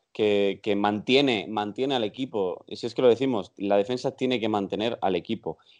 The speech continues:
Y luego el ataque tiene que durar. Eh, lo, eh, lo vimos a el partido contra Vikings. En la primera, mm, no sé si el primer cuarto, estuvimos el balón tres minutos en ataque.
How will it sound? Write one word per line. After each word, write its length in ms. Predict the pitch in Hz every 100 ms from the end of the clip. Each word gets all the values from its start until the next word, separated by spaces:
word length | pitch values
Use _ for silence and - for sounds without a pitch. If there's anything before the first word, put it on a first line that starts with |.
| -
Y 100 | 123
luego 340 | 147 135 -
el 120 | 95
ataque 400 | 101 101 110 127
tiene 260 | 123 107 107
que 140 | 113
durar. 420 | 92 95 104 87 - _ _
Eh, 120 | -
lo, 160 | 80 - -
eh, 200 | 65 58
lo 220 | 65 90
vimos 360 | 110 127 131 117
a 160 | 104
el 120 | 98
partido 300 | 95 92 101
contra 260 | 110 110 95
Vikings. 400 | 90 87 85 82
En 60 | 85
la 100 | 80
primera, 560 | 95 147 160 143 127 -
mm, 360 | 104 95 95
no 80 | 107
sé 140 | -
si 140 | 110 107
el 60 |
primer 300 | - 90 101 101
cuarto, 520 | 101 107 - 120 131 - _ -
estuvimos 480 | 117 - 147 151 143
el 100 | 123
balón 380 | 117 139 180 -
tres 340 | - 143 160 -
minutos 600 | 123 131 160 90 - - _ _ _ _ -
en 120 | 101
ataque. 440 | 98 90 - 80